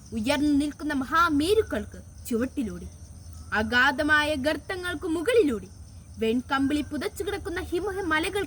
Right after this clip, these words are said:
കണ്ട് അതിശയിച്ചു മഞ്ഞുപാളികളിൽ നിന്ന് കൊടും തണുപ്പും നുള്ളിക്കൊണ്ടുവരുന്ന ശീതളക്കാറ്റിന്റെ തലോടിലേറ്റ് കുളിർന്നും കുതിർന്നുമായിരുന്നു ഞങ്ങളുടെ യാത്ര. പ്രിയ കൂട്ടുകാരെ,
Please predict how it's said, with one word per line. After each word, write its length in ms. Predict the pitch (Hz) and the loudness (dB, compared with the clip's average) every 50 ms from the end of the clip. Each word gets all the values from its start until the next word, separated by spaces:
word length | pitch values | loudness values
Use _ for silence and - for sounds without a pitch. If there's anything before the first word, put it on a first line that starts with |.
| - - | -4 -6
കണ്ട് 220 | 220 208 196 190 - - - - - - - - - | -6 -6 -6 -10 -12 -16 -16 -16 -16 -16 -14 -8 -2
അതിശയിച്ചു 600 | - 233 233 233 262 - - 311 302 294 - - | -2 0 0 0 -2 -2 0 0 0 0 -2 0
മഞ്ഞുപാളികളിൽ 920 | 330 294 285 302 311 330 370 415 - - 370 381 415 453 453 440 440 427 359 | 0 2 2 2 2 2 0 0 0 2 2 2 4 4 4 2 2 0 2
നിന്ന് 200 | 349 302 254 220 196 - - - - - - | 0 0 -2 -2 -4 -8 -14 -18 -18 -12 -4
കൊടും 360 | - 247 247 233 294 302 302 - | -2 0 2 2 2 2 0 0
തണുപ്പും 500 | 339 311 330 370 370 - 392 370 330 320 311 - - - | -2 -4 -4 -4 -6 -6 -6 -4 -4 -4 -4 -6 -6 -4
നുള്ളിക്കൊണ്ടുവരുന്ന 960 | 294 320 349 370 381 466 453 - 427 403 339 302 277 247 214 202 180 170 170 - - - - - - - | -2 0 0 2 2 2 2 2 0 0 0 0 0 0 -2 -4 -6 -10 -12 -14 -14 -14 -14 -14 -10 -4
ശീതളക്കാറ്റിന്റെ 880 | - 247 233 254 226 285 269 254 247 - 254 247 277 - - 277 262 240 | -2 0 0 2 0 0 0 -2 -4 -2 -2 -2 -2 0 0 0 0 0
തലോടിലേറ്റ് 1080 | 226 - 269 226 247 240 269 302 254 254 220 185 180 - - - - - - - - - | -2 -4 -2 0 0 2 2 2 0 -2 -2 -4 -6 -10 -12 -14 -14 -14 -14 -12 -6 -2
കുളിർന്നും 460 | 269 262 262 302 294 294 302 320 302 | 0 2 2 2 2 0 0 0 0
കുതിർന്നുമായിരുന്നു 800 | 294 - 339 277 339 392 403 403 359 294 254 220 202 190 185 185 170 | -2 -2 -6 -6 -4 -2 0 0 2 2 2 0 -2 -4 -6 -10 -10
ഞങ്ങളുടെ 600 | 180 196 196 202 202 208 220 247 262 240 196 190 | -8 -6 -4 -4 -2 -2 -2 0 -2 -2 -2 -4
യാത്ര. 380 | 180 175 165 - - - 170 - - - - - - - - - - - - - - - - - - - - - - - | -6 -8 -10 -12 -12 -14 -14 -14 -14 -16 -16 -16 -16 -14 -14 -14 -12 -12 -14 -14 -16 -16 -18 -18 -18 -18 -18 -18 -16 -10
പ്രിയ 200 | - 403 403 415 | -4 0 0 0
കൂട്ടുകാരെ, 520 | 415 415 320 277 196 226 226 214 185 170 | 0 0 -2 -4 -4 -4 -6 -8 -8 -12